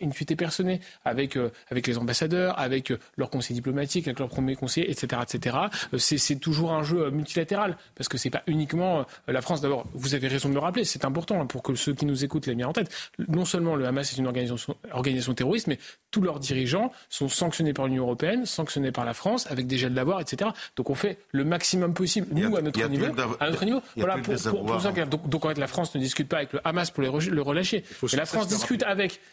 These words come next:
Speaker 1: avec les pays dans lesquels nous sommes en relation diplomatique. Euh, Israël, ça va sans dire, parce que c'est un pays, euh, pays évidemment ami,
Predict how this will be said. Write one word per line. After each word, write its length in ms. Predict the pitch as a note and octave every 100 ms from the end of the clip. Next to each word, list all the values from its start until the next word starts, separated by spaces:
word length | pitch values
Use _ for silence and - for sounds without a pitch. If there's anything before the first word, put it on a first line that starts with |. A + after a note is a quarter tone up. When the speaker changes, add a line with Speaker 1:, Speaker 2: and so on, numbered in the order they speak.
| -
Speaker 1:
avec 400 | - D#3+ F3 - - - _
les 160 | D#3+ G3+
pays 180 | G#3+ G3
dans 120 | E3
lesquels 180 | D3+ D3+
nous 80 |
sommes 220 | C3+ C#3+ C3
en 40 |
relation 320 | C3+ C3+ -
diplomatique. 600 | C#3 C3+ C3 B2+ - C3 - -
Euh, 40 | -
Israël, 300 | - B2+ B2+
ça 100 | -
va 100 | A2+
sans 140 | A#2 D#3
dire, 140 | G#3
parce 180 | D3 -
que 60 |
c'est 140 | - -
un 80 | A#2 -
pays, 180 | C3+ C3
euh, 80 | B2 C3+ -
pays 180 | C3
évidemment 340 | B2+ B2 B2+ C3+
ami, 260 | C#3 A3